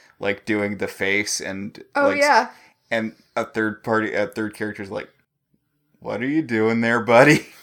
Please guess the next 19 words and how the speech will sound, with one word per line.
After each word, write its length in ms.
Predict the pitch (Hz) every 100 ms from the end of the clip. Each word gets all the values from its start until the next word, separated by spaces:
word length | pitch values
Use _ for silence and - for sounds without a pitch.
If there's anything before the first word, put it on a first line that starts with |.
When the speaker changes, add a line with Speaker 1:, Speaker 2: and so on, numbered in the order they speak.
| _
Speaker 1:
<laughs> 220 | _ -
Speaker 2:
I 160 | 240 302
am 140 | 370
always 320 | 202 226 240
amused 360 | 226 202 196 202
when 140 | 208
a 60 | 196
show 360 | - 196 190
steps 400 | 214 - 190 208
out 200 | 180 175 185
of, 100 | 190
like, 240 | 180 180 -
its 140 | 220
own 200 | - 214
reality 680 | 202 190 175 185 202 208 208
to 140 | 208
show 360 | - - 196 190
us 320 | 185 202 -
what 680 | 208 196 190 185 - -